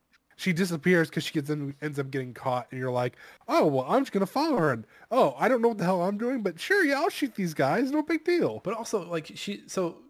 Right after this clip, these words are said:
Speaker 2: she, obviously she's a spy. Yeah, see, right there. She, if you're watching, she just got kidnapped. She knows what the fuck she's doing. She knows where she's at.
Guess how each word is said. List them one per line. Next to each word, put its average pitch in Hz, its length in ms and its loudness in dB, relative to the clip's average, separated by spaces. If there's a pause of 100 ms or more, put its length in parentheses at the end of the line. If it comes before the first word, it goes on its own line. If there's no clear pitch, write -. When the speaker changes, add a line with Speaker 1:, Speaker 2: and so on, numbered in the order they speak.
(300)
Speaker 2:
she, - 140 -14
obviously 170 480 0
she's 151 180 -10
a 123 60 -14
spy. 123 400 -4
Yeah, 175 240 2
see, 151 240 -4
right 156 200 2
there. 185 160 0
She, - 120 -10 (160)
if 135 160 -10
you're 151 80 2
watching, 185 340 -2
she - 160 -10
just 151 160 -10
got 143 160 -8
kidnapped. 123 500 -4 (300)
She - 180 -6
knows 320 200 -2
what 135 80 -4
the - 80 -16
fuck - 240 -6
she's 107 180 -10
doing. 120 260 -4
She - 140 -6
knows 190 240 -2
where 113 100 -2
she's 104 260 -8
at. 107 360 -2